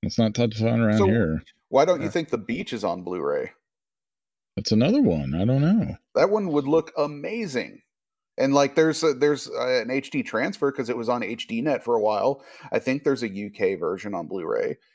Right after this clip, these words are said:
Speaker 1: I don't know. I think it has to do with, like, twentieth Century Fox could license that stuff out. Who wants to take it on?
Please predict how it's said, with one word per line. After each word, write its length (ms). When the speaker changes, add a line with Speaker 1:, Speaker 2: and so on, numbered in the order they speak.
Speaker 1:
I 140
don't 120
know. 240
I 160
think 220
it 140
has 220
to 100
do 200
with, 180
like, 260
twentieth 300
Century 300
Fox 560
could 160
license 480
that 180
stuff 340
out. 320
Who 120
wants 320
to 100
take 240
it 100
on? 460